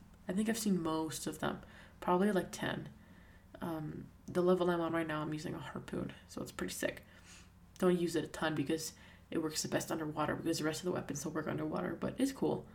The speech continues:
But my favorite weapon used to be the shotgun, and then it became the, um, the crossbow,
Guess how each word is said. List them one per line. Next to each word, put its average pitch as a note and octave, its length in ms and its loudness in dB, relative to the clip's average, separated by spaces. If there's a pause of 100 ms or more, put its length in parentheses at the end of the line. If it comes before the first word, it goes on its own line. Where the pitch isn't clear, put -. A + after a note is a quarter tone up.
(540)
But - 260 0
my D#3+ 300 -2
favorite D4 380 2
weapon D#4 440 4 (1200)
used G#3+ 440 8
to E4 80 8
be D4 500 10 (300)
the F3+ 200 6
shotgun, C4+ 580 2 (720)
and F#3 120 4
then F3+ 140 6
it F3+ 80 0
became D#3 680 -4
the, D#3+ 360 -2 (720)
um, - 440 -4 (580)
the F#3 80 -2
crossbow, - 500 0